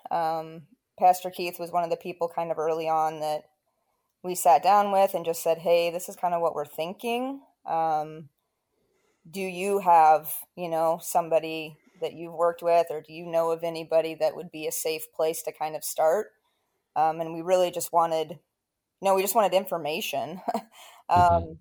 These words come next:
Speaker 1: and we had kind of heard some things, you know, in terms of other stories and things we had read online that,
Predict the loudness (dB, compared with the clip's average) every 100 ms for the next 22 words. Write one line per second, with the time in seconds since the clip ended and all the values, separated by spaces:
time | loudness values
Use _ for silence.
0 | _ _ _ _ _ 0 0 4 2 4
1 | 2 2 2 2 2 0 -6 -2 0 0
2 | -4 -6 -10 -10 -6 -4 -4 -4 -6 -4
3 | -6 -8 -16 _ -4 -2 -2 -6 -6 -4
4 | -4 -6 -10 -12 -12 -10 -10 0 0 0
5 | -2 0 0 0 -4 -6